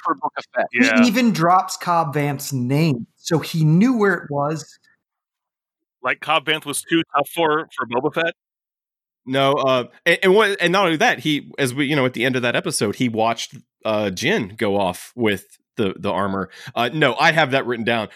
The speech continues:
Speaker 4: Why the hell didn't
Speaker 3: Yeah.
Speaker 4: he just get it from him in Tatooine? You're absolutely right.
Speaker 2: I mean, I
Speaker 4: That's
Speaker 2: get, I
Speaker 4: absolutely
Speaker 2: get it. We gotta move the story
Speaker 4: <laughs>
Speaker 2: along.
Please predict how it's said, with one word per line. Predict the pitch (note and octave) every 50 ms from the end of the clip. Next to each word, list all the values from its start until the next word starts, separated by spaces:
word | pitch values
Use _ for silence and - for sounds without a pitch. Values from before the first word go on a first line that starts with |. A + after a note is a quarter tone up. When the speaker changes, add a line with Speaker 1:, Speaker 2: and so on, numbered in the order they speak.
| - -
Speaker 4:
Why | A#2 A#2+ C3+ B2
the | A#2+ A2
hell | B2 B2 A#2+ A2+
didn't | G2 F#2 F#2+ F#2+
Speaker 3:
Yeah. | G#2
Speaker 4:
he | G2+
just | F2+ G2+ - -
get | G#2 F#2
it | E2+
from | - F#2+ F2+
him | F#2+ E2+
in | E2 -
Tatooine? | - F2 E2 D#2+ D2+ C#2+ C#2 - -
You're | - B2 C#3+
absolutely | C#3+ C#3 C3 A2+ - - A#2 A2 - E2+ E2+
right. | - -
Speaker 2:
I | G3
mean, | A3+ C4+
I | C4+ G3+
Speaker 4:
That's | G3
Speaker 2:
get, | G#3
I | G3
Speaker 4:
absolutely | G3 G#3 G#3+ D3+ F3+ F3
Speaker 2:
get | F3+ F3
it. |
We | E3+ E3
gotta | F#3 F3 E3
move | D#3+ E3 D#3
the | - -
story | - - - D#3+ D3+ C#3+ C#3
Speaker 4:
<laughs> | C3+ B2+ C3 B2+
Speaker 2:
along. | B2+ B2+